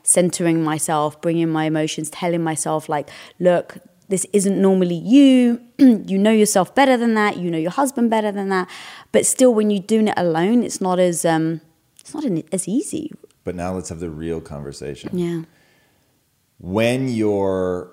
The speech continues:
Speaker 2: acting crazy, you do need to acknowledge, "I'm acting crazy and I do need to get my shit together." Like that,
Speaker 1: Sure,
Speaker 2: like,
Speaker 1: yes.
Speaker 2: people, so I love that you focus on what the other person should do and how to facilitate that and all of it. But one of the most important things about people to understand in a relationship is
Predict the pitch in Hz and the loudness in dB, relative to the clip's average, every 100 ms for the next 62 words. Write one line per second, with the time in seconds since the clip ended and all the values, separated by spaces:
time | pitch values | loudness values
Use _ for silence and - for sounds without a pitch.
0 | _ 90 87 95 85 90 85 80 85 87 | _ -8 -6 -6 -8 -8 -8 -10 -12 -6
1 | 95 90 110 107 87 87 82 80 78 82 | -6 -4 -4 -4 -6 -8 -8 -8 -8 -8
2 | 87 82 87 80 78 73 - 85 80 78 | -6 -8 -10 -10 -10 -10 -10 -10 -8 -8
3 | 76 71 73 65 73 76 - 65 55 - | -8 -8 -10 -10 -12 -12 -14 -14 -14 -12
4 | 85 87 82 90 220 165 - - 190 156 | -8 -8 -2 2 6 4 2 -2 2 2
5 | 110 139 151 147 135 120 - - 113 98 | 2 0 0 2 0 0 -4 -2 0 0
6 | 92 87 87 113 117 95 87 82 - 104 | -2 -4 0 2 2 0 -2 -4 -4 -4
7 | 95 98 90 85 87 85 92 82 85 82 | -4 -6 -6 -4 -4 -6 -8 -10 -8 -8
8 | 80 - 101 92 90 95 92 90 87 55 | -8 -6 -4 -4 -4 -2 -2 -2 -4 -8
9 | 76 76 82 - 85 - 95 92 90 85 | -10 -8 -6 -6 -8 -6 -6 -6 -8 -4
10 | 82 78 62 87 87 80 73 85 76 87 | -2 -2 -2 -4 -4 -6 -8 -10 -10 -6
11 | 113 113 101 95 90 85 104 87 92 90 | -4 -4 -4 -6 -8 -4 -4 -4 -6 -10
12 | 76 80 80 80 65 69 78 85 82 82 | -8 -8 -8 -14 -14 -14 -14 -12 -12 -10
13 | 80 76 80 95 104 87 87 82 | -12 -12 -6 -6 -6 -8 -10 -10